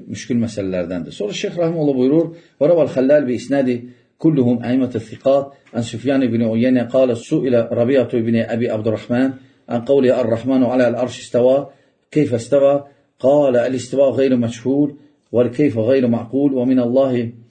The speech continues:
risalə, və aləl rasulil bələğ, aləl mubin, və aleynə tasdiq." Və hədəl kələm marviyyən ən Məlik ibn Ənəs, tilmizi Rabiyyətə ibn Əbi Abdurrahman,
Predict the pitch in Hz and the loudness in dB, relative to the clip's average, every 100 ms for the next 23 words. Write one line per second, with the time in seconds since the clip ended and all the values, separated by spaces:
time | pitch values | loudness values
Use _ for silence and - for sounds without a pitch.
0 | _ _ 117 113 143 143 139 123 127 127 | _ _ -6 0 2 4 4 4 2 2
1 | 117 117 131 131 110 110 123 139 123 117 | 0 -2 -2 0 0 2 2 2 0 0
2 | 117 117 139 156 156 - _ - 113 104 | 0 0 0 -2 -4 -14 _ -4 -2 -2
3 | 117 139 131 117 - 120 - - 113 110 | 0 2 2 0 -4 -10 -10 -4 0 2
4 | 107 107 107 131 123 113 120 127 123 117 | 0 -2 -4 -2 -2 -2 -2 0 2 2
5 | 127 117 117 113 110 123 117 113 113 110 | 2 0 0 -2 0 0 0 -2 -4 0
6 | 131 139 - - - _ - 113 127 123 | -2 -2 -8 -20 -20 _ -6 0 2 2
7 | 113 117 123 117 120 117 117 117 - - | 0 0 0 -2 -2 0 0 0 -6 -18
8 | _ 120 117 113 110 110 107 104 113 127 | _ -2 0 0 -2 -2 -2 -4 -2 0
9 | 131 127 | 0 -2